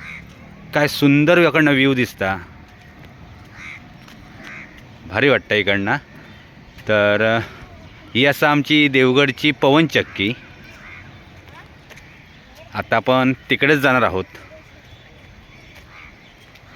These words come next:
चला, आता आपण जाऊया देवगड बीचवरती. तर finally मंडळी, आपण इला आता देवगड बीचवरती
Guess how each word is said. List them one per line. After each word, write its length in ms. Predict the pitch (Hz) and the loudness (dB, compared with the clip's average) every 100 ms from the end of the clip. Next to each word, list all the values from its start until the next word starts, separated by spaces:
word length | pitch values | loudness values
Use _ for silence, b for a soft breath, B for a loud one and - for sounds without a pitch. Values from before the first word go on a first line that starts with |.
| - - - - - - - - - - - - - - - - | -20 -20 -20 -20 -20 -20 -20 -20 -20 -20 -20 -20 -20 -20 -20 -6
चला, 260 | 113 113 156 - - - | -2 0 0 -4 -16 -12
आता 160 | 104 113 | -6 -4
आपण 220 | 107 117 | -2 -2
जाऊया 380 | 113 117 117 123 - - - - - - - - - | 0 0 0 -2 -8 -20 -20 -20 -20 -20 -20 -20 -6
देवगड 440 | 98 107 107 131 - - | -2 2 2 2 -2 -20
बीचवरती. 960 | 85 80 113 123 - 90 82 - 82 85 - - - - - - - - - - - - - - - - - - - - - | -18 -6 -4 -2 -4 -6 -8 -12 -14 -14 -18 -20 -20 -20 -20 -20 -20 -20 -20 -18 -16 -16 -16 -16 -14 -12 -12 -12 -14 -12 -6
तर 100 | 131 | -6
finally 440 | - 123 123 135 | -4 0 2 2
मंडळी, 280 | 143 135 135 | 2 4 4
आपण 320 | 135 123 151 | 2 2 2
इला 180 | 147 143 | 2 4
आता 200 | 139 143 | 2 0
देवगड 420 | 139 127 120 135 | 0 0 2 2
बीचवरती 680 | 135 135 131 131 107 82 117 | 2 0 0 0 0 -2 -6